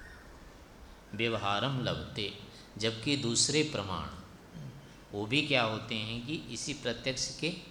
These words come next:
आश्रय से ही अपना व्यवहार कर पाते हैं। यानी अनुमान भी जो चलता है, शब्द भी जो चलता है, उसके पहले क्या होता है?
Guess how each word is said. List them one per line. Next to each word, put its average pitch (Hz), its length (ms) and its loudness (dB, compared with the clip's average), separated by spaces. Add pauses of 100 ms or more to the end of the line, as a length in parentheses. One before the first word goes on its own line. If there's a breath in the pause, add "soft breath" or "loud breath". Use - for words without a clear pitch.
(500 loud breath)
आश्रय 131 460 4
से 135 160 6
ही 135 260 4
अपना 120 360 -2
व्यवहार 95 480 -2
कर 131 100 2
पाते 95 400 -2
हैं। 76 120 -6 (720 loud breath)
यानी 110 160 2
अनुमान 113 380 4
भी 127 140 4
जो 123 120 4
चलता 107 400 0
है, 104 200 0
शब्द 113 280 0
भी 120 260 2
जो 113 60 -4
चलता 95 360 -2
है, 120 260 -4 (280 loud breath)
उसके 113 260 2
पहले 120 420 2
क्या 143 200 4
होता 80 280 -2
है? 73 120 -8